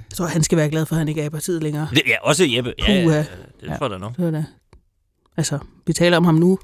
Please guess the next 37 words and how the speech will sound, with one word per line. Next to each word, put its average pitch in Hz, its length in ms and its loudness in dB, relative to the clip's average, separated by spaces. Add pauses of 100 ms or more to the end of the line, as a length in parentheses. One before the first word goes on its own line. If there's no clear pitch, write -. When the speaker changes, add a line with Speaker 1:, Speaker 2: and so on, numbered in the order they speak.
(720)
Speaker 1:
selvom 165 260 0
han 160 120 2
ikke 165 140 -2
er. 165 80 -4 (520)
Speaker 2:
Ja. 107 140 0 (1600)
Okay. 117 280 2 (800)
Skal 180 160 4
vi 175 60 4
få 160 120 0
sat 175 160 4
en 175 60 -4
overskrift 214 340 -2
på? 233 240 4 (580)
Der, 160 140 4
Speaker 3:
Ja. 156 160 8
Speaker 2:
vi 196 60 4
har, 170 200 0
vi 170 80 2
har 147 120 2
jo 139 40 0
favnet 180 380 2
meget 151 280 0
her. 117 140 -4
Speaker 1:
Vi 208 60 4
har, 220 140 2
vi 240 80 -2
kom 254 180 4
forbi 262 220 2
meget. 151 300 0 (120)
Speaker 2:
Ja. 113 120 -4 (340)
Speaker 3:
Ja. - 120 0 (640)
Speaker 1:
Øhm, 170 920 2
jeg 202 120 2
vil 233 80 2
gerne 220 200 4
lægge 214 180 0
ud. 226 240 -2